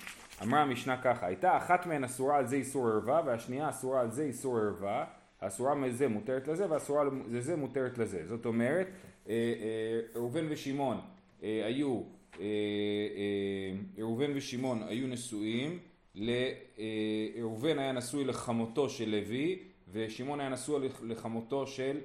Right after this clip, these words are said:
יהודה. ולכן, כשראובן ושמעון מתים, אז לוי לא יכול לייבם את אשתו של ראובן, כי היא ערווה עליו, היא חמותו. הוא כן יכול לייבם את אשתו של שמעון, ו-,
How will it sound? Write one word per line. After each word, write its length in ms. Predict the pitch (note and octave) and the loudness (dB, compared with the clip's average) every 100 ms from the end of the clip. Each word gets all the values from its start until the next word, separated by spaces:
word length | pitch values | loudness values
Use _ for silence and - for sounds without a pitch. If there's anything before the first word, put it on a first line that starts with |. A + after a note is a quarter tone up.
| - - | -10 -6
יהודה. 460 | G#2+ A2 B2 G#2 F2 - - - - _ - | -2 0 4 4 4 -10 -20 -20 -20 _ -8
ולכן, 460 | G2 G2+ D#3+ A#2+ E2+ - - - | -4 -2 2 2 0 -12 -20 -16
כשראובן 480 | - G2+ G2+ D3+ D3+ | -4 -2 0 0 -2
ושמעון 440 | - C3+ D3+ D3 | -2 -2 -2 -2
מתים, 440 | B2+ F#3 F#3 F3 F3 - - - | -2 2 2 2 -6 -12 -20 -6
אז 260 | G#2+ G#2 | -4 -2
לוי 520 | C#3 F#3+ C3+ C3+ C#3 A2 | 2 2 2 0 0 2
לא 140 | D3+ | 4
יכול 380 | E3+ - C3+ B2 | 4 2 0 -2
לייבם 540 | A2 A#2+ A2+ A2 B2 F#2+ - - - _ _ _ | -2 0 0 2 0 0 -4 -14 -20 _ _ _
את 300 | - A#2+ A#2+ A#2 | -6 -6 -6 -14
אשתו 260 | - B2+ | -6 -6
של 220 | A#2+ A2 | -4 -2
ראובן, 440 | G#2+ G#2 D#3 D#3 D3+ - | -2 0 2 2 0 -6
כי 100 | - | -8
היא 80 | G2 | -6
ערווה 320 | G2 A2+ C#3 | -2 6 8
עליו, 140 | G#2 E2+ | 8 2
היא 80 | F2 | -6
חמותו. 580 | - F#2 G2+ B2+ B2+ - - - - | -10 -8 -6 0 0 0 -12 -20 -20
הוא 100 | D#3+ | -8
כן 160 | F3+ G3+ | -4 -2
יכול 240 | D#3 D3 | -2 0
לייבם 500 | C#3+ C#3 C#3+ G3 E3+ | 2 2 2 0 0
את 120 | C#3 A#2+ | -2 -6
אשתו 240 | A#2+ C#3+ | -4 -4
של 160 | C#3 B2+ | -4 -6
שמעון, 340 | C3 A2+ E2 - - _ _ | -4 -4 -6 -10 -20 _ _
ו-, 280 | E2+ G2 G2+ | -10 -6 -4